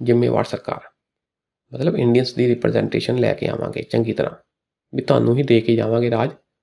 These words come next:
ਇਹ ਇੰਡੀਕੇਸ਼ਨ ਸੀ ਵੀ ਹੁਣ ਅਸੀਂ ਚੱਲ ਜਾਣਾ। ਬਹੁਤ ਇੰਪੋਰਟੈਂਟ ਡਿਕਲੇਰੇਸ਼ਨ ਹੈ ਇਹ।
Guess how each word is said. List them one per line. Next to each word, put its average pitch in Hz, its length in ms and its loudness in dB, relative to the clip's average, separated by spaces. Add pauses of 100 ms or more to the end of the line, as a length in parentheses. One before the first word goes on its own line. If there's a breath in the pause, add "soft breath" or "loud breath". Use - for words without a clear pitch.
(300)
ਇਹ 175 240 2
ਇੰਡੀਕੇਸ਼ਨ 139 480 2
ਸੀ 127 160 0
ਵੀ 156 100 2
ਹੁਣ 120 160 2
ਅਸੀਂ 113 140 0
ਚੱਲ - 180 -2
ਜਾਣਾ। - 360 -4 (380)
ਬਹੁਤ 143 360 0
ਇੰਪੋਰਟੈਂਟ 123 380 2
ਡਿਕਲੇਰੇਸ਼ਨ 101 520 -2
ਹੈ 117 100 -8
ਇਹ। - 100 -16